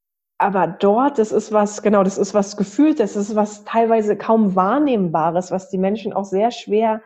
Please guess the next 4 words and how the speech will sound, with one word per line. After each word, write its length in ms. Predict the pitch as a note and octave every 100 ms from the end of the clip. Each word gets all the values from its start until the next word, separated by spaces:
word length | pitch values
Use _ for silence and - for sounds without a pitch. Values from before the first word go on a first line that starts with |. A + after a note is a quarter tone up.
| _ _ -
nur 260 | A3 G#3+
beschreiben 760 | G3+ - - F#3 A3 D4+ B3+ -
können 400 | F#3+ E3+ E3 E3 _ A#3+ -
und, 540 | - F#3+ F#3 F#3 F3+